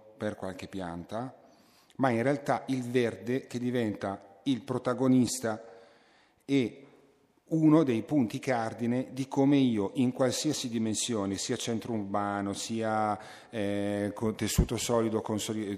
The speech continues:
tessuto urbano consolidato, piuttosto che aree di periferia e quant'altro, dove devo attraverso il piano del verde pensare e necessariamente attribuire un ruolo che è di primo piano al verde.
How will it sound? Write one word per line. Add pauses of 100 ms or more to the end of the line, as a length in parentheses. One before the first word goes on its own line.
(140)
tessuto
urbano
consolidato,
piuttosto
che
aree
di
periferia
e
quant'altro, (640)
dove
devo
attraverso
il
piano
del
verde
pensare
e
necessariamente
attribuire
un
ruolo
che
è
di
primo
piano
al
verde.